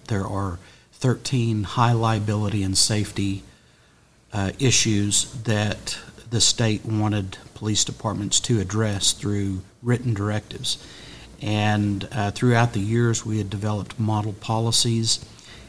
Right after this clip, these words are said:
and we would try to update those. And, uh, but when we partnered with Lexipol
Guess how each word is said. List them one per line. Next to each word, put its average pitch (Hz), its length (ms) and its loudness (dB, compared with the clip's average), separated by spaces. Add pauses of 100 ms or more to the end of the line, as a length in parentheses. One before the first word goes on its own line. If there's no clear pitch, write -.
(120)
and 104 300 0
we 110 140 2
would 107 120 -2
try 107 200 -2
to 95 80 -2
update 117 600 0
those. 110 720 0 (440)
And, 104 540 -2
uh, 104 280 0 (140)
but 107 220 -2 (180)
when 104 460 0 (600)
we 127 160 4
partnered 135 540 -2
with 110 220 -2
Lexipol 110 880 -2